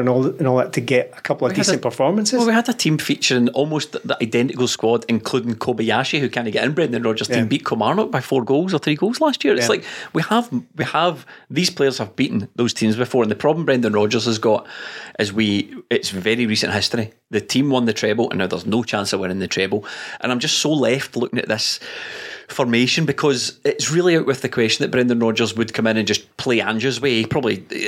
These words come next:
Speaker 2: but there, it, he seems to have changed so much, Melly. You know, there's, well, as you say, we've gone very direct. There's a lot of side-to-side passing. The,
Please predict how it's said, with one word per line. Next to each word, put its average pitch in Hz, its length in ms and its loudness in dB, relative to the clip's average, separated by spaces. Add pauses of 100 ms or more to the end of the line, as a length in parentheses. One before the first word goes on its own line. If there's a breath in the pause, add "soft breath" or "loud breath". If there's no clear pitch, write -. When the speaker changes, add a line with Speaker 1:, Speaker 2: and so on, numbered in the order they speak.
(340)
Speaker 2:
but - 180 -2
there, 139 140 0 (140)
it, - 260 -4 (440 soft breath)
he 139 60 -2
seems 196 300 2
to 175 80 0
have - 60 -6
changed 147 260 2
so - 180 2
much, - 420 -4
Melly. 131 360 0 (120)
You 135 120 2
know, 147 100 2
there's, 131 300 0
well, 143 180 2
as 127 120 0
you - 60 2
say, - 120 2
we've 107 160 -4
gone 117 180 2
very 107 200 0
direct. 95 340 -2
There's 113 140 -2
a 117 60 2
lot 123 200 2
of 117 140 -2
side-to-side 107 580 -2
passing. 98 360 -2 (340 loud breath)
The, 131 260 0